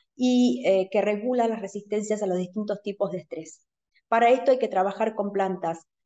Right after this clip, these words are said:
tanto del pie y de la copa sin injertar, autoinjertadas y, eh, las distintas combinaciones posibles. También es, eh, necesario continuar investigando germoplasma local, buenos germoplasmas, evaluando compatibilidades y resistencias múltiples.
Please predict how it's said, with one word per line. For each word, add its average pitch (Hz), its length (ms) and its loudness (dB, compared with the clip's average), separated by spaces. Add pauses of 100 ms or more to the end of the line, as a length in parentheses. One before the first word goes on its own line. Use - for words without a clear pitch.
(140)
tanto 196 300 2
del 180 240 2
pie 240 200 4
y 233 60 4
de 196 100 2
la 190 160 0
copa 226 320 -2 (120)
sin 226 160 -4
injertar, 247 800 -2
autoinjertadas 220 1120 0 (300)
y, 262 400 0
eh, 196 200 2
las 190 120 0
distintas 202 440 -2
combinaciones 180 760 -4
posibles. - 640 -20 (380)
También 262 340 4
es, - 340 -2
eh, 202 120 2
necesario 277 680 2
continuar 208 400 -2
investigando 214 600 -4
germoplasma 208 600 -2
local, 240 480 2
buenos 233 300 0
germoplasmas, 220 760 -2
evaluando 202 560 -2
compatibilidades 202 1080 -2
y 202 40 -8
resistencias 196 640 -6
múltiples. 240 640 -2